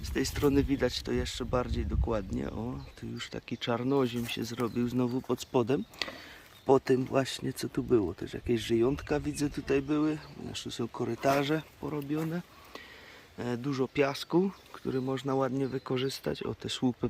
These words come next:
proszę, to już też całe zgnite. To już do niczego się zbytnio nie nadaje.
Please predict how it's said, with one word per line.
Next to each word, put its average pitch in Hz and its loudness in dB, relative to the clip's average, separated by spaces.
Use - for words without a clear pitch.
proszę, - -4
to - -16
już - -12
też - -8
całe 113 0
zgnite. 120 0
To 113 -10
już - -8
do 123 -4
niczego 127 0
się 120 -4
zbytnio 131 0
nie 127 2
nadaje. 120 2